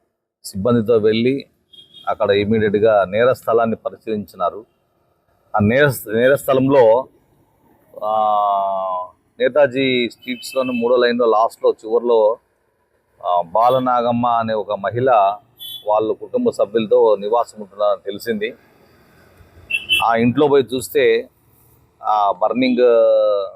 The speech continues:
మధ్య హాల్లోన బర్నింగ్ అయి బాత్రూంలో తీసుకుపోయి పడేసినట్లు ఒక డెడ్ బాడీ పడి ఉంది, పూర్తిగా కాలిపోయింది. ఇంకా దానిపైన ఇమ్మీడియట్గా మా వాళ్ళు క్లూస్ టీమ్‌ని కూడా పిలిపించడం జరిగింది.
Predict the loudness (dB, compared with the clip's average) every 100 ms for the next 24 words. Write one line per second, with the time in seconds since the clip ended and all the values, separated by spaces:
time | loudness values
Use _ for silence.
0 | -16 -14 -4 -2 0 0 2 0 0 -2
1 | -4 -6 -8 -8 -12 -4 -4 -4 _ _
2 | _ _ _ -2 0 -2 _ _ _ _
3 | _ -4 -4 -2 -2 -2 -4 -10 -4 0
4 | 0 0 -2 -4 _ _ _ _ _ _
5 | _ -20 -6 -2 -2 -2 -6 0 0 2
6 | 2 0 -2 -4 -2 0 -2 -4 -4 -6
7 | -8 -10 -6 -4 -2 0 0 2 0 0
8 | -6 -8 -12 -14 _ _ _ _ _ _
9 | _ _ _ _ _ _ _ _ -2 0
10 | 0 0 0 0 2 0 0 -2 0 2
11 | 2 0 -4 -2 -4 -2 -4 -2 0 -2
12 | -6 -10 -6 -2 0 2 0 0 -4